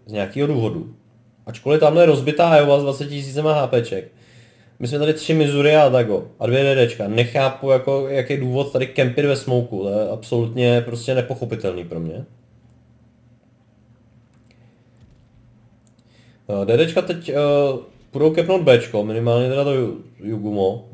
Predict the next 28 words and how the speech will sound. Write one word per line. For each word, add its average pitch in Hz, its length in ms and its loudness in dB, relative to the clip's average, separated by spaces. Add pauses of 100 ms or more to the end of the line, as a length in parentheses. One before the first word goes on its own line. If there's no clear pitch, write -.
to 104 80 -12
tak 110 120 -6
vypadá. 98 540 -4 (3250)
Tady 135 200 -2
už 139 100 -4
se 165 140 0
smrákává 151 680 4
i 151 60 0
nad 151 180 -2
tou 165 200 6
Iowou, 123 420 4
takže 120 420 0 (120)
proč 147 360 2
prostě 147 420 -6
se 147 140 -6
tady 139 200 -6
kempí 131 320 -6
ve 127 100 -4
smoku, 123 400 -2
já 110 120 0
tomu 135 160 -6
nerozumím. 101 560 -4 (240)
Dokonce 117 420 -8
už 120 220 -8
je 143 60 0
mrtvá 98 420 -4
Iowa. 87 300 -8 (1300)
<clears throat> 160 160 4